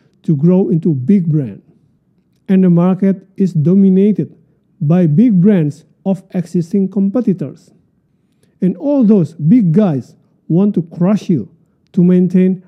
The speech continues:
their hegemony. What are you going to do about it? Fight or flight? Of course, always choose to fight. But how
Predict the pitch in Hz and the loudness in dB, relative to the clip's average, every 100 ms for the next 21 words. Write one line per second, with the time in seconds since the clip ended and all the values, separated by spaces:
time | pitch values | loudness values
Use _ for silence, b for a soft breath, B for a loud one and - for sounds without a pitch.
0 | - 151 170 165 160 - 135 190 190 151 | -8 0 0 0 -2 -6 -2 2 2 0
1 | 113 - _ _ _ _ _ _ _ - | -4 -10 _ _ _ _ _ _ _ -6
2 | 147 202 233 247 247 254 220 247 294 214 | -2 0 0 0 0 2 0 0 0 0
3 | 156 123 92 - _ _ _ _ _ _ | -2 -6 -14 -20 _ _ _ _ _ _
4 | _ _ _ - 156 202 262 - _ _ | _ _ _ -8 -2 -2 -4 -10 _ _
5 | _ 214 226 - 277 269 143 - _ _ | _ -4 -4 -6 -6 -6 -6 -10 _ _
6 | _ _ _ _ _ _ _ 165 - 247 | _ _ _ _ _ _ _ -6 -4 -2
7 | 247 143 - _ _ _ 180 190 196 202 | -2 -4 -10 _ _ _ -2 2 2 2
8 | 196 - 160 165 160 - _ - 156 - | -2 -2 -2 -2 -4 -16 _ -8 -6 -6
9 | 170 101 _ _ _ _ _ _ _ - | -6 -8 _ _ _ _ _ _ _ -8
10 | 147 - - 226 185 208 | -8 -8 -4 -2 -4 -6